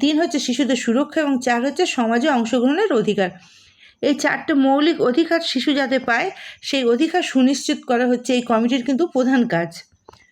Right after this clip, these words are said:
বি, শিল্প, আহ, শিশুদের প্রতি স-, সহিংসতা, শোষণ, অবহেলা প্রতিরোধ করে নিরাপদ পরিবেশ তৈরি। তাহলে শিশুদের প্রতি যে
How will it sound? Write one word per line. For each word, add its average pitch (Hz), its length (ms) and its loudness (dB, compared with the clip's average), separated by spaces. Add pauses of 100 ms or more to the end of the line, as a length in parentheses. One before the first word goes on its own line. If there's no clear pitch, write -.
(400)
বি, 240 360 -2 (180)
শিল্প, 311 560 -2
আহ, 240 800 0
শিশুদের 311 580 2
প্রতি 320 260 0
স-, - 120 -2 (420)
সহিংসতা, 311 760 0
শোষণ, 302 440 -2
অবহেলা 269 420 2
প্রতিরোধ 277 500 0 (640)
করে 302 220 0
নিরাপদ 285 440 0 (140)
পরিবেশ 262 420 0 (580)
তৈরি। 180 380 0 (800)
তাহলে 277 240 0
শিশুদের 311 540 0
প্রতি 311 280 0
যে 302 340 2